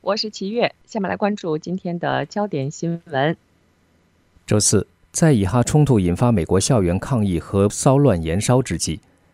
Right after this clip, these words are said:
Speaker 2: 拜登总统周四首次打破沉默，就此发表讲话。他强调，美国人民有权示威，但无权使用暴力。示威活动绝对不可以导致混乱或者影响他人的权利。请听报道。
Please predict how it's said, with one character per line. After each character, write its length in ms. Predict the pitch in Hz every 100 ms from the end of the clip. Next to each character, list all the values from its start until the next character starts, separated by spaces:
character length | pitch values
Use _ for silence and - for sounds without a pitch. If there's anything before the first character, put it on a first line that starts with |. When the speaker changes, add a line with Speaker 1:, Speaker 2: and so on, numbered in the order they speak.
| _
Speaker 2:
拜 140 | - 147
登 160 | 156
总 180 | 151 131
统 200 | 131 87
周 180 | - 113
四 220 | - 104
首 200 | - 85
次 220 | 78 -
打 160 | 110 71
破 180 | - 90
沉 200 | - 78
默， 200 | 95 90 _
就 220 | - 147 107
此 180 | - -
发 180 | 104 98
表 180 | 90
讲 160 | 98 -
话。 280 | - - 78 - _ _ _ _
他 140 | 107
强 220 | 104 80 82
调， 180 | 85 - _ _ _ _
美 140 | - 117
国 180 | 156 151
人 120 | 147
民 160 | 139
有 160 | 110 -
权 260 | - 87 98
示 220 | - 90
威， 200 | 85 92 _ _
但 240 | 139 107
无 100 | 101
权 240 | 143 - 107
使 220 | - 73
用 180 | 78 85
暴 240 | 131 107
力。 200 | 82 76 _ _ _ _
示 240 | - - 156
威 100 | 156
活 180 | -
动 220 | 113 127 104
绝 180 | 98
对 160 | 113 147
不 140 | 120
可 160 | 107 101
以 140 | 90
导 180 | 98 67
致 160 | - 92
混 260 | - 127
乱 220 | 82 71 - _
或 200 | - 117
者 100 | 87
影 200 | 78 113
响 240 | - 85
他 240 | - - 113
人 160 | 87
的 80 | 82
权 260 | 78 - 76
利。 200 | 80 - _ _ _ _ _ _
请 200 | - 87
听 140 | 82 110
报 160 | 110
道。 220 | - -